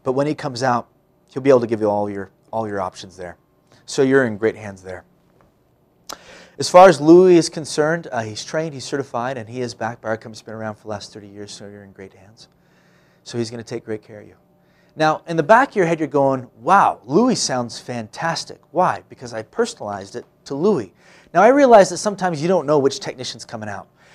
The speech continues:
But if you were to focus in on the specific needs of the customer, their wants, their needs, based on what they said. Say they do have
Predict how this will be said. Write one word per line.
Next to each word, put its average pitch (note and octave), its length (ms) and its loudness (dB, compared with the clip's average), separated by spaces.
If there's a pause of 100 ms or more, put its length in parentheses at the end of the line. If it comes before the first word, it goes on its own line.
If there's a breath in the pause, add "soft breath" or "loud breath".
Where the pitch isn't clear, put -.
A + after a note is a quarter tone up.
(140 soft breath)
But D3+ 80 2
if D3 120 -2
you A#3 100 2
were D#4 100 4
to F#3 100 -10
focus F#3+ 500 0
in E3 120 0
on A#2 240 -6 (200)
the B2+ 120 0
specific - 840 -4
needs E3 460 -6
of C3 300 -2
the B2 80 -8
customer, A2+ 880 -12 (720)
their F3 320 6
wants, F3 380 4
their F3+ 160 0
needs, D3+ 240 -4
based G#3+ 320 4
on F#3+ 160 0
what E3 220 0
they C3+ 160 0
said. G#2 360 -10
Say F3 280 0
they F#3+ 160 6
do G#3+ 240 -2
have C3+ 260 -2